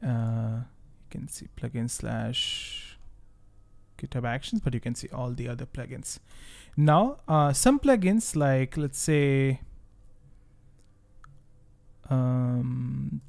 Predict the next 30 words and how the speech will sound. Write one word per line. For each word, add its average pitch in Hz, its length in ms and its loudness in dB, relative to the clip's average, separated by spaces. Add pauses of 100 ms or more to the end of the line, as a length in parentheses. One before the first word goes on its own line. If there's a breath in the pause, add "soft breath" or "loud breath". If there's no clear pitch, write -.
Jenkins, - 1800 -4 (1160)
will 131 140 2
have 120 520 0 (540)
backend 131 580 2
plugins 120 360 -2
as - 180 -6
well. 104 80 -10
So - 140 -6
you 120 60 -4
see 120 160 -4
this 202 320 -2
and 127 160 2
you 117 80 -4
see 117 160 -6
slash 113 420 -8
backend. 156 400 -8 (560 loud breath)
So - 140 2
backend 160 340 2
plugins, 135 640 -2
um, 113 460 0
mean 120 500 2 (240)
you 120 140 -2
have 110 140 -4
to 123 60 -4
install 117 380 -2
it 117 100 -4
in 117 160 -2
two 240 140 0
places. 120 420 -4
So 120 300 -4